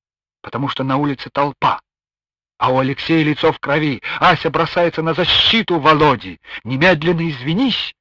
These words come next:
О каких наших правилах ты говоришь?" "Да, говорю, потому что до этого дошло, людей убивают. Полчаса назад на моих глазах Кирика Насонова". Кирика Насонова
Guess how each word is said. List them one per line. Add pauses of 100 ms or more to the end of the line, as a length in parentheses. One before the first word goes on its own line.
(380)
О
каких
наших
правилах
ты
говоришь?" (460)
"Да, (420)
говорю,
потому
что
до
этого
дошло, (200)
людей
убивают. (720)
Полчаса
назад
на
моих
глазах (1120)
Кирика
Насонова". (2250)
Кирика
Насонова